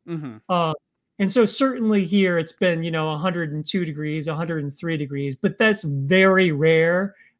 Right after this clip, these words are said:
Speaker 2: Um, and I think I remember that when I was a teenager. I can't remember anything recently of it getting that hot here. Um, Fahrenheit, uh, you
Speaker 1: Yeah,
Speaker 2: know,
Speaker 1: yeah.
Speaker 2: I,
Speaker 1: Yeah,
Speaker 2: that's
Speaker 1: yeah.
Speaker 2: what we
Speaker 1: I don't think it's gonna be Celsius. No, you'd be, uh,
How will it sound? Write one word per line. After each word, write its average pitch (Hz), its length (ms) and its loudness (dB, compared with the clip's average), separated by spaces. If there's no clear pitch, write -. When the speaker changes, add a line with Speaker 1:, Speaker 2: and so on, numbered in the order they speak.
Speaker 2:
Um, 156 280 0
and 160 100 -2
I 160 80 0
think 160 200 -4
I 170 60 0
remember 156 380 -2
that 151 180 -2
when 143 120 -4
I 143 60 -4
was 135 120 -6
a 135 60 -4
teenager. 127 680 -4
I 135 60 -6
can't 147 220 -8
remember 139 380 -4
anything 135 360 -4
recently 135 540 0
of 123 120 0
it 131 60 2
getting 123 260 0
that 127 180 -2
hot 135 360 0
here. 123 400 0
Um, 127 320 2
Fahrenheit, 147 720 2
uh, 135 120 -6
you 127 140 -8
Speaker 1:
Yeah, 139 200 -2
Speaker 2:
know, 127 40 -6
Speaker 1:
yeah. 135 140 -8
Speaker 2:
I, 147 40 -10
Speaker 1:
Yeah, 160 180 -2
Speaker 2:
that's 127 120 -4
Speaker 1:
yeah. 101 60 -6
Speaker 2:
what 139 100 -2
we 135 220 -6
Speaker 1:
I 185 100 0
don't 214 220 2
think 202 80 0
it's 180 80 -4
gonna 196 80 -2
be 170 80 -6
Celsius. 156 540 -4
No, 143 80 -2
you'd 131 240 -4
be, 131 180 -6
uh, 127 320 -6